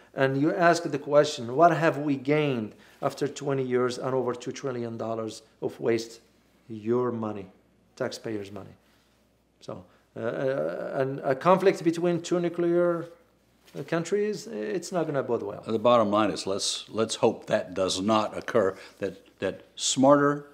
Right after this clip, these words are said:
Speaker 2: more reasoned heads take control here and end this conflict.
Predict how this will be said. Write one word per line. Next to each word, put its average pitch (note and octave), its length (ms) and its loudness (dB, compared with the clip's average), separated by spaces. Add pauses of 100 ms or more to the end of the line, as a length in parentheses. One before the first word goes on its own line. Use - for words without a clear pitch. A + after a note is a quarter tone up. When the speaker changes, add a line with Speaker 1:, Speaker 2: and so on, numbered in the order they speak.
(280)
Speaker 2:
more A2+ 180 2
reasoned B2 580 2
heads A2 340 0
take A#2 260 0
control A#2+ 400 0
here B2 240 -2 (520)
and F#2 460 -4
end C3 240 4
this F#2+ 180 -2
conflict. F#2+ 600 -8